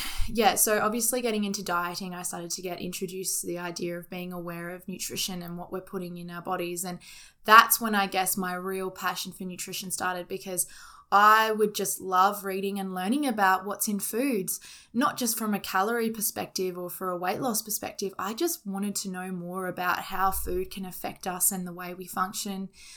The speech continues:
So I just loved it. And I became, like, this really nerdy,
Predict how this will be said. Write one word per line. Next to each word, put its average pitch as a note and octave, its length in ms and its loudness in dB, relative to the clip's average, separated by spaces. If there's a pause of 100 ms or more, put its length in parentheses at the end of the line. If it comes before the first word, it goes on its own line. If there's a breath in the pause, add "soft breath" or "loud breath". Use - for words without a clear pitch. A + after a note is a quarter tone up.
(120)
So G3+ 480 2
I - 160 6
just E4 280 2
loved F#3+ 280 -4
it. F#3 220 -2
And G3 100 4
I G#3 140 6
became, A#3 340 -2
like, F#3 180 -2
this - 220 -6
really G3 480 -2
nerdy, F3 720 -4